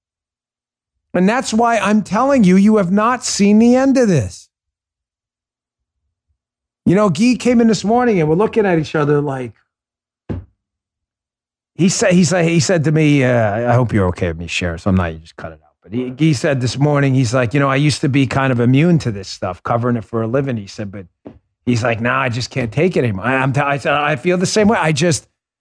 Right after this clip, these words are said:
I'm sure Joe and Justin and Jim and Mike and everybody on my show feels the same way. It's just, it's just this fire hose of, of suck that just keeps coming in.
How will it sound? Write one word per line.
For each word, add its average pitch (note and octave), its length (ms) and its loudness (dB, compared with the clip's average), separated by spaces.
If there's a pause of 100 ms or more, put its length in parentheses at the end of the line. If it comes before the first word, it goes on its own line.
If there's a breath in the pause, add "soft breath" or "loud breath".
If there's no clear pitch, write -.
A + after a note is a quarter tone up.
(300)
I'm B2 60 -6
sure D3+ 160 2
Joe F3 400 2
and C3+ 300 -2
Justin F#3 500 -2
and B2+ 300 -2
Jim F#3 320 2
and C#3+ 120 4
Mike D#3+ 420 2
and C#3 120 2
everybody F#3 460 2
on F3+ 100 2
my E3+ 140 2
show F#3+ 260 0
feels F#3 260 0
the D#3+ 60 -2
same F#3+ 240 2
way. A3+ 140 4
It's F#3+ 100 -2
just, D#3 220 -4 (320 soft breath)
it's F3 160 -2
just A3+ 180 0
this F3+ 240 2 (320)
fire A3+ 420 0
hose C#3 360 0
of, A#2+ 180 -6 (380)
of D3 180 -2
suck - 560 -2
that D3 160 -2
just D#3+ 240 -2
keeps G3+ 260 2
coming F#3+ 320 2
in. G#3 380 2